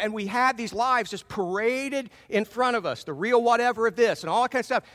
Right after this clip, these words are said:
And, and you have these lives, the Kardashians and everyone else, and they just parade, and it's all about, "Don't you want this life?" And you've got a lot of people out there who do.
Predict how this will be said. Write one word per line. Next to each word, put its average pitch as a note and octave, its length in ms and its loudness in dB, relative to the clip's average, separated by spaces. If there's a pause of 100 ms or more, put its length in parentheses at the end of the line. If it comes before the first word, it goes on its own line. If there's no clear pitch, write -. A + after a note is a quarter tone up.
And, F#3+ 160 -4
and F#3 200 -6
you F3+ 140 -10
have A#3+ 280 -2
these B3 160 -10
lives, A#3+ 300 -2
the F#3 60 -10
Kardashians A3+ 520 -2
and C#3+ 100 -8
everyone B3+ 240 0
else, A#3 120 -2
and G3+ 60 -10
they E3 60 -10
just E3+ 140 -14
parade, C4 320 -4
and F#3+ 400 -6
it's F#3+ 160 -4
all B3+ 200 2
about, A3 220 -2
"Don't A3+ 220 -2
you C4+ 80 -8
want B3 240 -2
this B3 180 -8
life?" B3+ 500 -4 (2250)
And D#3 80 -8
you've G3+ 100 -8
got A#3 140 0
a G3+ 80 0
lot D#3 460 2
of F#3 60 -16
people A3 300 -10
out A#3 180 -6
there G#3+ 120 -10
who G#3 100 -10
do. - 360 -14